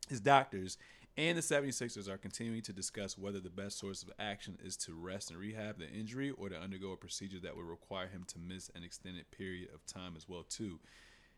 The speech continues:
Jonathan Kuminga obviously fell on his left knee, um, and even before that, he,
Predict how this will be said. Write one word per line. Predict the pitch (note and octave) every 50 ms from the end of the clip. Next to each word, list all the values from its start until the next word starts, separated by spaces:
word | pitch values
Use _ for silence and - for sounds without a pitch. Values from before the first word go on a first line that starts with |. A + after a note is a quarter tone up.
| - - - - - - - -
Jonathan | - A2 A#2+ B2+ A#2 C3 C3
Kuminga | - C3 B2 B2 A#2+ A#2+ A#2 A#2 A2 G#2+
obviously | A2 G#2+ G2+ G#2 G2+ - G2+ G2 F#2+ G2 G2 F2+ - -
fell | - A2+ A2 G#2+
on | G#2+ G#2
his | G2+ G2 G#2
left | G#2 G#2 G2 G2 -
knee, | F#2+ F#2+ F#2 F#2 F#2+ G2 G2 G2 - - -
um, | E2+ F2 F2 F2 F2 F2 F2 F2 - -
and | G2+ G2 A#2
even | A#2+ B2 A#2
before | F#2+ F#2+ - - - C3 C#3 B2
that, | G#2 F#2 F2+ E2+ F#2
he, | G2 F#2+ F2+ F2 E2+ E2